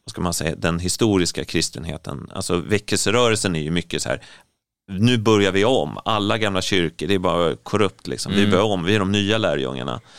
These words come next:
Speaker 1: Men, eh, Joels pappa framförallt har varit så här, nej, vi måste till rötten, vi ska läsa ökenfäderna, vi inspireras av, eh, ortodox och, eh, katolsk liturgi, vi för in ikoner, vi för in rökelse igen.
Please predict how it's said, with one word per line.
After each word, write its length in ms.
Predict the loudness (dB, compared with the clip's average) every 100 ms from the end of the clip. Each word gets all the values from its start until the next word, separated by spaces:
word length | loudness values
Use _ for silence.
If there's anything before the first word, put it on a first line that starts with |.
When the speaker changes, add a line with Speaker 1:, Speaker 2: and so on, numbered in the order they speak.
| -20 -20 -20 -20 -20 _ _ -4
Speaker 1:
Men, 520 | 0 2 2 0 -4 _
eh, 140 | -4 0
Joels 300 | 2 2 0
pappa 320 | -4 -4 -4
framförallt 480 | -4 -2 -2 -4 -4
har 120 | -2
varit 180 | -2 -4
så 60 | -8
här, 100 | -6
nej, 300 | -2 0 0
vi 100 | -2
måste 240 | -4 -6
till 160 | -4 0
rötten, 400 | 0 -2 -8 -12
vi 60 | -10
ska 140 | -4
läsa 200 | -4 0
ökenfäderna, 920 | 2 2 0 -6 -2 -2 -2 -4 -8 -6
vi 100 | -6 -4
inspireras 680 | -4 -2 0 2 2 0 0
av, 300 | 0 0 -2
eh, 460 | -2 -4 -2 -2 -2
ortodox 960 | -4 -2 -2 0 0 -2 -8 -6 -4
och, 380 | -4 -6 _ -6
eh, 180 | -6 -6
katolsk 640 | -8 -6 -4 -4 -6 -8
liturgi, 800 | -2 -2 0 -4 0 -2 -2 -6 -16 -18 -8
vi 80 | -4
för 160 | 0
in 320 | 2 2 2 0
ikoner, 680 | -2 0 0 0 -4 -10
vi 80 | -14
för 140 | -8 -4
in 160 | -2
rökelse 600 | 0 0 -2 -4 -6 -2
igen. 220 | -4 -6